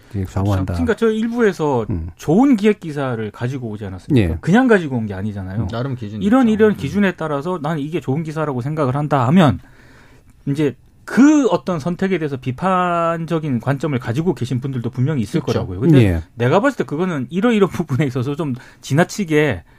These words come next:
Speaker 2: 아, 조금 너무 과중부-, 과중을 한 것 같다라고 이렇게 하면은 저는 상호 비평이 된다고 생각을 하거든요.
Speaker 1: 예.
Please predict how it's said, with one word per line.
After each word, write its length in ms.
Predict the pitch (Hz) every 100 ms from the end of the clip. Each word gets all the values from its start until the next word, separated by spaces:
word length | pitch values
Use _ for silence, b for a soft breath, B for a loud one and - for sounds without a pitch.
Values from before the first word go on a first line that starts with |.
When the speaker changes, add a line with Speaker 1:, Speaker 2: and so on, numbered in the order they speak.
| b -
Speaker 2:
아, 160 | 123
조금 300 | 120 165 214
너무 200 | 143 175
과중부-, 600 | - 123 165 190 180 190
과중을 400 | 156 131 147 180 160
한 120 | 233
것 60 |
같다라고 640 | 185 127 135 110 127 196 - b -
이렇게 300 | 208 - 240
하면은 420 | 302 320 277 190
저는 240 | 170 196
상호 240 | 156 196 262 175
비평이 200 | 165 135
된다고 320 | 107 135 147
생각을 320 | 117 107 98
하거든요. 260 | 92 92 113 151
Speaker 1:
예. 240 | 107 82